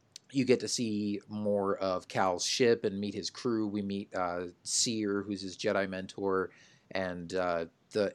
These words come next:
alien guy that flies the ship. I forget his name. Um, but it's cool. I mean, it, you know,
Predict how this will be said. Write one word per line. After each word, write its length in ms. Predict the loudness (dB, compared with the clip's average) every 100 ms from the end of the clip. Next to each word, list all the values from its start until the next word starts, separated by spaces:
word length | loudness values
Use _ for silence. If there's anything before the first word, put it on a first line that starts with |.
| 0
alien 400 | 0 2 -2 0
guy 200 | -2 -2
that 120 | -4
flies 300 | -2 -2 -2
the 80 | -6
ship. 220 | -6 -6
I 60 | -8
forget 260 | -6 -6
his 240 | -4 -8 -8
name. 260 | -10 -10 -18 -20 -20 -20 -4
Um, 460 | -2 -2 -4 -12 -16 _ _ -16
but 240 | 6 8 8
it's 140 | 6
cool. 160 | 8 8
I 80 |
mean, 160 | 6 2
it, 160 | -2 -2
you 120 | 0
know, 200 | 0